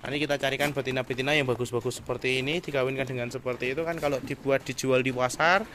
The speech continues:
harganya masih murah, tapi gedenya cepat, tentok tingginya ya cepat. Kambingnya juga cantik-cantik seperti ini. Kena jantan juga ganteng-ganteng, teman-teman. Tuh. Ini Jawa Randunya, Jawa Randu yang bagus seperti ini. Ini baru makan ya.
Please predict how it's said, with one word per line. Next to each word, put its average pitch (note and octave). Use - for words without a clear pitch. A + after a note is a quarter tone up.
harganya C3
masih D3+
murah, C#3
tapi B2+
gedenya C3
cepat, D#3
tentok C#3
tingginya C3+
ya C3
cepat. C#3+
Kambingnya C3
juga D3
cantik-cantik C#3+
seperti C3+
ini. D#3+
Kena C#3+
jantan C#3+
juga C3
ganteng-ganteng, A2+
teman-teman. G2
Tuh. G#2+
Ini B2+
Jawa B2
Randunya, C3
Jawa B2+
Randu A#2
yang A#2
bagus A2+
seperti A#2
ini. A#2
Ini A#2
baru A#2
makan B2+
ya. C3+